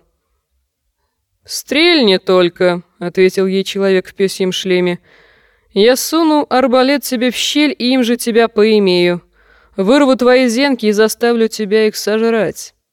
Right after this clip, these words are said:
Ива, услышав это, дрогнула и попятилась. "Их семеро", с отчаянием повторила себе Бриенна.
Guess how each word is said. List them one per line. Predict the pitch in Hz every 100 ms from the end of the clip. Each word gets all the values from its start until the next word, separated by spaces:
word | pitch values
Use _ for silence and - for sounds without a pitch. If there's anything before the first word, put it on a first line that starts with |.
| _ _ _ _ _ _
Ива, | - 202 262
услышав | 262 - 254 - 226
это, | 226 220
дрогнула | 196 185 196 202 196 190 -
и | 196
попятилась. | 190 190 - 160 - 143 95 - - _ _ _ _ _ _ _ _ _ _
"Их | 190 220
семеро", | - - 220 220 190 175 170 160 _
с | - 185
отчаянием | 170 - 208 202 190 185
повторила | 175 - 185 185 180
себе | - 185
Бриенна. | 170 180 175 175 165 165 165